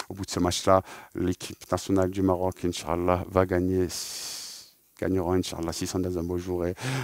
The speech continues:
un bon rendu et un bon, et un, un bon plan, euh, de jeu et, euh, et n'ayons pas peur de, d'aller provoquer, de dribbler et de rentrer latéralement. Voilà les frères et sœurs, je vous ai tout dit, euh, mon opinion. Euh,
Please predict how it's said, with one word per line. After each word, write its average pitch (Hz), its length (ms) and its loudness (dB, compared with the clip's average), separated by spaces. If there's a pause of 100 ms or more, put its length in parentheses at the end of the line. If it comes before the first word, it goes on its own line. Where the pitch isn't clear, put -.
(140)
un 95 80 4
bon 98 240 4
rendu 95 400 4
et 87 40 6
un 87 60 2
bon, 90 380 0 (680)
et 90 160 -4
un, 92 80 -2 (680)
un 92 60 2
bon 98 200 2
plan, 95 260 4 (140)
euh, 87 560 -2
de 98 160 -2
jeu 95 340 0
et, 90 80 2
euh, 90 880 -6 (180)
et 95 100 -2
n'ayons 95 220 2
pas 92 140 0
peur 90 240 0
de, 90 240 -2
d'aller 87 220 0
provoquer, 92 520 -2
de 90 100 -8
dribbler 90 760 0 (460)
et 85 60 -6
de 87 80 -2
rentrer 85 280 -2
latéralement. 85 460 -2 (280)
Voilà 95 220 8
les 98 80 6
frères 92 220 2
et 92 60 4
sœurs, 95 200 4
je 95 80 -6
vous 98 240 -6
ai 87 60 -2
tout - 140 -8
dit, 98 280 0
euh, 90 400 0
mon 92 160 2
opinion. 95 560 2
Euh, 85 200 0